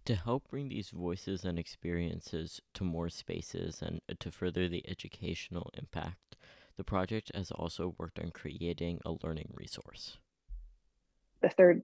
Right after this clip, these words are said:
Speaker 2: material, the third, uh, uh, tab on our website is learning materials, which is mostly for teachers,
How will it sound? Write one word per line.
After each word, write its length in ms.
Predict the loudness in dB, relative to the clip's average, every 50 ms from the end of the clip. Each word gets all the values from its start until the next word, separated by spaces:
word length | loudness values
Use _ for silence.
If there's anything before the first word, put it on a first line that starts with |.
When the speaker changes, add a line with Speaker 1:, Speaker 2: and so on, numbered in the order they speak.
| -2 0 2
Speaker 2:
material, 540 | 2 4 8 10 12 12 12 12 10 8
the 120 | 8 8 10
third, 280 | 12 12 10 10 6 0 0
uh, 280 | 2 4 4 4 2 0 -2 -6 _ _ _ _ _ _ _ -20 -18 -16 -16 -16 -18 _ _ -2 0
uh, 200 | 0 2 0 0 -4 -8 _ _ _ _ _ _ _ _ _ _ _ _ _ _ _ _ _ _ _ _ -16 -12 -6 0
tab 320 | 6 10 10 10 10 10
on 140 | 8 6 6
our 100 | 8 8
website 380 | 8 6 6 4 4 6 8 8
is 180 | 8 8 8
learning 320 | 10 10 12 12 10 10 8
materials, 540 | 6 2 4 4 6 6 6 6 4 6
which 220 | 6 6 6 8 8
is 360 | 6 6 6 2 -2 -6 -8 -2 4
mostly 340 | 6 6 6 6 6 4 4
for 260 | 4 4 6 6 6 8
teachers, 540 | 12 12 12 12 12 10 8 8 6 4